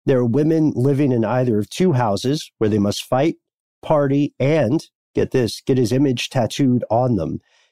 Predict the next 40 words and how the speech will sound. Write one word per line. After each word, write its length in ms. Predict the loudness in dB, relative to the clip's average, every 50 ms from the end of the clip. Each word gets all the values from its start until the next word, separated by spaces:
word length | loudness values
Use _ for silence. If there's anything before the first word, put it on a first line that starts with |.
| _ _ -2
He 80 | -2
sells 360 | -2 0 0 0 0 0 0 -2
his 160 | -2 -4 -4
footage 420 | -2 -2 0 2 0 0 -2 -4
for 140 | -6 -6 -4
fifty 320 | -2 -2 -2 -2 0 0
dollars 360 | 0 2 2 2 0 0 -2 -2
a 40 |
month 260 | -2 0 -2 -2 -2 -2
on 100 | 0 0
OnlyFans. 840 | 0 0 0 0 -2 -2 0 0 0 2 2 0 0 -2 -4 -6 -4
He 360 | -4 0 0 2 2 2 0
pays 400 | 0 0 0 2 2 2 0 0
them 160 | 0 0 0 2
in 100 | 0 0
exposure, 760 | -2 -4 -6 -4 -2 0 0 0 0 0 0 0 0 -2 -4 -10 _ _ _ _ _ -2
promises 480 | 0 0 0 0 -2 -2 -4 -4 -2
to 80 | -2 -2
help 160 | -2 -2 -2
them 140 | -2 -2 0
break 260 | 0 0 -2 0 -2
into 280 | -2 -2 -2 -2 -2 0
the 160 | 0 2 2
industry. 600 | 2 0 0 -2 -2 -2 0 0 0 0 0 -4 _ _ _ _ _ _
A 60 | 0
lot 180 | 0 2 2 0
of 80 | -2 -2
people 280 | -2 -4 -2 0 0
are 100 | -2 -2
comparing 480 | -2 -2 -2 0 0 0 0 2 0 0
him 140 | 0 -2 -2
to 180 | 0 0 0 0
a 100 | 0 -2
cult 300 | 0 0 -2 0 0 0
leader 340 | 0 0 2 2 0 0 -2 -2
and 280 | -2 0 0 0 0
or 360 | 0 0 0 0 0 -2 -2 -2
R. 160 | -2 -2 -2
Kelly-like 840 | -2 -2 0 0 0 0 -2 -2 -4 -8 _ _ -4 -2 -2 -2 -4 -6
figure." 460 | -6 -4 -2 -2 -2 -4 -6 -6